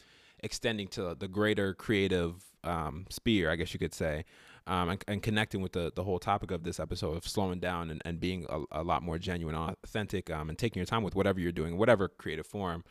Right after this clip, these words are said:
Why do you think, um, i-, i-, in your opinion, why do you think people, especially nowadays, kind of forsake the, the slower, more,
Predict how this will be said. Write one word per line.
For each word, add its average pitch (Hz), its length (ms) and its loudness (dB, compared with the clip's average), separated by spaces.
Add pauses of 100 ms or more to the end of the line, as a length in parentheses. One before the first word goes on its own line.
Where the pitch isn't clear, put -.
(380)
Why 120 260 6
do 180 80 0
you 170 120 0
think, 147 400 -2
um, 113 500 0
i-, 71 140 0
i-, 101 200 0
in 113 120 4
your 120 140 8
opinion, 87 320 2
why 95 140 8
do 139 80 6
you 143 80 6
think 131 260 0
people, 101 640 2
especially 110 360 0
nowadays, 92 720 -2 (260)
kind 117 260 2
of 95 360 0 (280)
forsake 113 640 2
the, 90 340 0 (120)
the 95 80 -4
slower, 98 720 4
more, 95 240 0